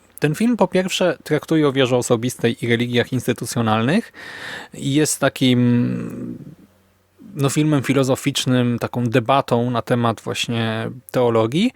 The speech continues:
Po drugie jest poważnym, trzymającym w napięciu thrillerem o kobietach uwięzionych w domu obcego mężczyzny. I po trzecie regularnie żartuje i zmusza widza do śmiechu. To jest taki miks,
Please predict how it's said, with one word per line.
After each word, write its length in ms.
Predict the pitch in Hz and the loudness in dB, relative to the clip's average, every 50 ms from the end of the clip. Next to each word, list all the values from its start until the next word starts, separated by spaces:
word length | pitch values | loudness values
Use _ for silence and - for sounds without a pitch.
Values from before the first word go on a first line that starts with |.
| - - - - - - - - | -6 -14 -12 -10 -10 -10 -6 -2
Po 100 | - 147 | 0 0
drugie 280 | 143 156 190 208 196 202 | 2 2 0 2 2 2
jest 160 | 185 - - | 0 0 2
poważnym, 520 | - 151 131 151 156 160 151 - 151 143 | 0 2 2 4 2 2 2 2 2 2
trzymającym 640 | 131 - - 143 131 127 131 131 127 - - 127 117 | 2 2 2 2 2 4 4 2 2 2 0 0 0
w 60 | - | 0
napięciu 440 | 131 120 - 131 123 120 - - 123 | -2 0 2 0 0 0 0 0 -2
thrillerem 840 | - - 135 123 120 120 120 120 120 117 120 117 113 113 113 117 113 - - | 0 0 0 2 2 4 4 2 2 2 2 2 2 0 0 -2 -4 -4 -4
o 580 | 120 117 117 117 117 113 113 113 113 113 117 117 _ _ _ - | -2 -2 0 0 0 0 0 0 0 -2 -4 -6 _ _ _ -6
kobietach 920 | - - 123 120 127 123 117 - - 117 110 110 104 - - - - - - - | -4 -2 0 2 2 2 2 2 2 2 2 2 -2 -4 -10 -16 -16 -18 -6 -4
uwięzionych 680 | 143 131 117 123 123 120 110 120 117 113 113 113 107 | -2 0 2 2 2 2 2 2 2 2 0 -2 -2
w 140 | 110 113 117 | -2 -4 -2
domu 280 | 110 117 113 110 110 107 | 0 0 0 2 0 -2
obcego 320 | 110 - - 117 113 120 | -2 0 0 0 2 2
mężczyzny. 580 | 117 117 123 - - - 165 165 190 226 262 262 - - - - - - | 2 0 0 0 0 0 0 2 2 2 0 0 -2 -6 -10 -6 -2 -2
I 100 | 185 170 | 0 2
po 100 | 190 180 | 2 0
trzecie 560 | - - 226 220 - - 220 202 196 175 - _ _ - | 2 2 0 2 2 2 2 2 0 0 -4 _ _ -2
regularnie 680 | 147 135 165 151 147 151 151 156 156 147 147 151 139 | 0 0 0 0 2 2 2 2 2 2 2 2 2
żartuje 480 | 120 - 131 120 110 - 139 135 131 123 | 2 2 0 0 0 0 0 2 2 2
i 40 | 113 | 2
zmusza 340 | 110 123 123 - - 120 | 0 0 0 0 -2 -2
widza 240 | 107 110 104 117 110 | -2 -2 0 0 0
do 140 | 104 113 110 | 0 0 0
śmiechu. 400 | - - - 110 95 - - - | 0 0 0 0 0 0 -4 -2
To 100 | - 123 | 0 0
jest 160 | 131 - - | 0 0 0
taki 320 | 135 127 - - 123 117 120 - _ _ _ _ _ _ _ _ _ _ _ _ _ - - - | -2 -2 -2 -2 -4 -4 -4 -8 _ _ _ _ _ _ _ _ _ _ _ _ _ -16 -6 0
miks, 400 | 139 151 175 190 - - - - | 2 4 4 2 2 -2 -6 -6